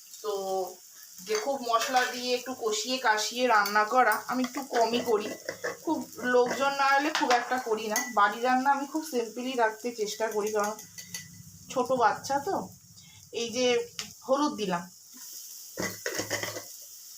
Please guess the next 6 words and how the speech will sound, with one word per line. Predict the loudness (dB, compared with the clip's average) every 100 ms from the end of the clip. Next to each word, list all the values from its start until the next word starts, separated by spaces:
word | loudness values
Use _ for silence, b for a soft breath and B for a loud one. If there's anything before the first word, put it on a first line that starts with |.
| -18 -18 -18 -18 -14
এইরকম | -8 0 2 2
হালকা | 2 2 2 2
ভাজা | 2 2 2
ভাজা | 0 0 -2
হয়ে | -2 -2
গেছে। | -2 -4 -6